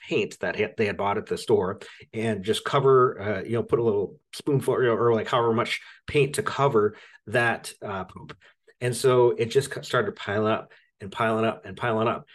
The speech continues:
And of course, the, the paint dries, it solidifies. And so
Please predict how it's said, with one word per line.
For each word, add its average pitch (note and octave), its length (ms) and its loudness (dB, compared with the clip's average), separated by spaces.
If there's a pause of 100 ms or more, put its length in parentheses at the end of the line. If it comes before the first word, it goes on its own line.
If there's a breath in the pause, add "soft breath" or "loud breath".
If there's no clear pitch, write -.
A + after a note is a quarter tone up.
(180 soft breath)
And G#2+ 100 -4
of G#2+ 80 -4
course, C3 240 2
the, G#2+ 100 2
the F#2+ 180 -4
paint - 260 -6
dries, A2 420 -2
it F2+ 80 -10
solidifies. A2 720 -2 (420 loud breath)
And G#2+ 380 -2
so G#2+ 480 6